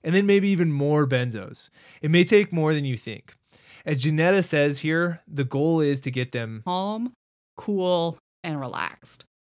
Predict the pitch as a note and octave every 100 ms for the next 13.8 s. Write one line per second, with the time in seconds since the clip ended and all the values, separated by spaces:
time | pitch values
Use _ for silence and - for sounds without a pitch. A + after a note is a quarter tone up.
0 | _ _ G3+ F#3 E3+ - G#3 F#3+ F3+ F3+
1 | F3 F#3 F3 - C4 A#3+ A#3 G#3+ F#3+ F#3
2 | F3+ F3+ - F3+ E3+ D#3+ - G3 F#3 F#3+
3 | F#3+ F3 E3+ E3+ F#3 E3+ D#3+ D3 C#3+ D3+
4 | F#3 B3 - F3 E3 D#3+ C3 A#2+ A#2+ D3
5 | E3+ - F3 F3 D#3 C#3 E3 D#3+ D3+ D#3+
6 | D#3+ E2+ C#3 E3+ - D#3 D#3 - D#3+ F3
7 | E3 D#3 D#3 - C3 A#2+ - D3 E3 -
8 | _ F#3+ F3+ F3 F#3 F#3 F3 E3+ E3 D#3+
9 | F3 D#3 - G#3+ G#3+ G3+ F#3 E3 D#3 D3
10 | C#3+ D3+ - F3+ F3 E3 D#3+ C#3 C3+ C3+
11 | C3 C#3+ C3+ B2+ D3 - - - D3+ D3
12 | C#3+ C#3 - D3 C#3 D3+ - C#3 - -
13 | - - - - - - -